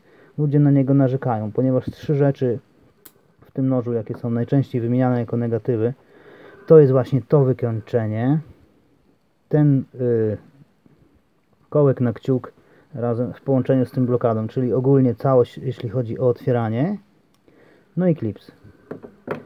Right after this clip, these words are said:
Co do klipsa, no to mogę się zgodzić, trzeba go trochę odgiąć.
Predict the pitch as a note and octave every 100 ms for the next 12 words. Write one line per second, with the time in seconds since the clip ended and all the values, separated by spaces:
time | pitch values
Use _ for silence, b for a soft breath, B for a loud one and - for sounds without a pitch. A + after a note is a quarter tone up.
0 | B B B _ F3+ - - F3+ F#3+ E3+
1 | F#3 F3 - D#3 C#3+ D#3 D#3 C#3+ D3+ B2
2 | B2 A#2+ C#3+ - C#3 C3+ D#3 C3 C#3+ -
3 | B2 G#2+ A2+ C#3 D#3